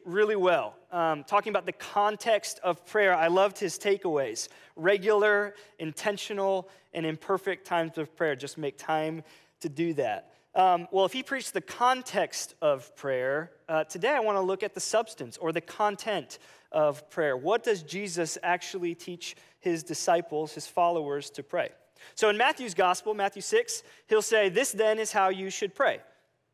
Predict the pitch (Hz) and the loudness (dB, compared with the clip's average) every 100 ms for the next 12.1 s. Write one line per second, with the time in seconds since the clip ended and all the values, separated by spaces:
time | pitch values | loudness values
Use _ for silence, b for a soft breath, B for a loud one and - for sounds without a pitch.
0 | _ 175 190 208 190 214 214 180 185 202 | _ -4 0 0 0 0 -2 -2 -2 0
1 | 175 170 165 - 196 190 190 185 160 170 | 2 2 -2 -4 -6 -2 -4 -6 -6 -2
2 | 131 - - - _ - 160 151 143 156 | -2 -4 -8 -10 _ -6 -4 -4 -10 -12
3 | 156 143 - 175 151 151 143 - 139 107 | -12 -14 -8 -4 0 0 -2 -2 -2 -4
4 | _ _ _ _ _ _ _ - b b | _ _ _ _ _ _ _ -20 b b
5 | b 190 202 214 330 - 175 156 - 190 | b 0 2 0 -2 2 2 2 0 -2
6 | 208 - 185 180 156 214 196 269 - 233 | -2 2 4 4 2 -2 0 0 -2 -6
7 | - 180 185 196 185 226 220 220 190 214 | -2 -2 -2 -2 0 0 0 0 -2 0
8 | 190 180 233 202 - 302 - 170 156 - | 0 -2 -8 -8 -8 -12 -12 -12 -12 -4
9 | 147 160 240 - 180 151 156 - b b | -4 -2 -4 -2 2 2 0 -8 b b
10 | b 170 240 262 262 226 196 190 185 190 | b 0 2 0 -6 -2 2 4 4 2
11 | 196 - - 185 170 170 165 196 - - | 0 -6 -2 2 2 2 0 -2 -4 -8
12 | - | -10